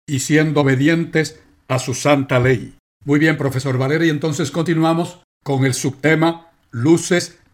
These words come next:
en la oscuridad. En Filipenses dos catorce, el apóstol nos insta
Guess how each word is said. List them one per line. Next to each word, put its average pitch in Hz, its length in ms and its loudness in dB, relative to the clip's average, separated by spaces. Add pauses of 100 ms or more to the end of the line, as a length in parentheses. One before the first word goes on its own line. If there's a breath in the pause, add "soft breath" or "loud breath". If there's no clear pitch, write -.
en 139 200 0
la 135 100 -2
oscuridad. 135 760 -2 (440)
En 127 220 -2
Filipenses 165 840 0
dos 151 300 -2
catorce, 160 720 -2 (240 soft breath)
el 135 120 -2
apóstol 160 680 -2
nos 131 340 -6
insta 165 680 -2